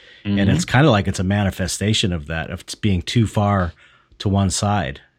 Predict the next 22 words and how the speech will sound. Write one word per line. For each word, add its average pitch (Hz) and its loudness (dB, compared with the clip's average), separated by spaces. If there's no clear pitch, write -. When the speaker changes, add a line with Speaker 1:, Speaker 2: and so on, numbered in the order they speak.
Speaker 1:
the, 85 -6
Speaker 2:
Yep. 139 0
Speaker 1:
you 95 0
know, 87 0
too 135 2
far 104 2
in 98 0
the, 92 -2
in 90 -2
the 87 0
material 87 0
world 87 -4
in 76 -10
a 76 -10
sense, - -10
you 85 -6
know? 90 0
Speaker 2:
Yeah. 131 2
And 110 4
that's, 123 2
that's 123 0
why, 120 4